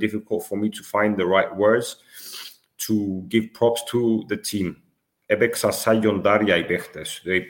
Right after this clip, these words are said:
played like lions. Μείναμε με δέκα μετά από μια πολύ αμφισβητούμενη φάση. We stayed with ten men, uh, with a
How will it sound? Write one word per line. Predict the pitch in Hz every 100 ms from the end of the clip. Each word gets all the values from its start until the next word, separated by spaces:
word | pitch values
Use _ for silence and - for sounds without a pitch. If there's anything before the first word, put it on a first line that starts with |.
| -
played | 98 101
like | 95 98 98
lions. | 101 113 107 85 82 -
Μείναμε | 95 104 107 113
με | 101
δέκα | 85 98 101 117
μετά | 113 92
από | 98 95
μια | 92 98
πολύ | 95 98 104
αμφισβητούμενη | 98 - 92 78 87 95 87
φάση. | 80 90 101 - - - - _ _ _ _ _ _ _ -
We |
stayed | - - 107
with | 95 -
ten | 104 101
men, | 101 104 107 -
uh, | - 98 92 90 87 - -
with | 87
a | 92 92